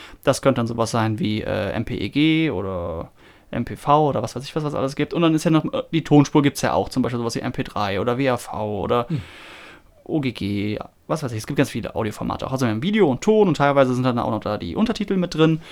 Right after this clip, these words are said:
Speaker 1: Und was die Tonspuren anbelangt, sind teilweise noch unterschiedliche Tonspuren drin
Speaker 2: Mhm.
Speaker 1: für unterschiedliche Sprachen. Und dann haben ja diese Tonspuren wiederum eigentlich auch immer noch ganz viele Kanäle, weil du ja teilweise dann irgendwie sieben Punkt zwei Punkt zwei hast oder alles Mögliche. So.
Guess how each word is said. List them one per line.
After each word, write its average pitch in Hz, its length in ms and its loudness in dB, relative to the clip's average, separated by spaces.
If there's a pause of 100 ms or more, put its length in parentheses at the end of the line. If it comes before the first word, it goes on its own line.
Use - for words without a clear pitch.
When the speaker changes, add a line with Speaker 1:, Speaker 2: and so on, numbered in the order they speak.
(320)
Speaker 1:
Und 147 200 4
was 127 220 2
die 127 140 -2
Tonspuren 175 360 2
anbelangt, 139 340 4
sind 131 120 -2
teilweise 117 240 0
noch 117 100 -2
unterschiedliche 156 720 -2
Tonspuren 139 540 2
drin 123 220 4
Speaker 2:
Mhm. 120 60 2
Speaker 1:
für 113 540 2
unterschiedliche 117 540 -6
Sprachen. 190 720 4
Und 131 180 -4
dann 131 100 0
haben 117 160 0
ja 117 60 0
diese 117 280 -2
Tonspuren 160 680 2
wiederum 139 340 2
eigentlich 123 280 0
auch 143 80 -6
immer 135 100 2
noch 117 140 -2
ganz 120 180 -4
viele 127 160 -2
Kanäle, 147 460 0
weil 123 100 2
du 120 60 0
ja 113 60 -2
teilweise 123 440 -4
dann 113 160 -2
irgendwie 120 160 -2
sieben 139 240 -4
Punkt 127 200 -4
zwei 117 180 -6
Punkt - 200 -4
zwei 127 260 -4
hast 117 220 -8
oder 143 260 -2 (580)
alles 156 300 4
Mögliche. 87 360 -6 (240)
So. - 280 -6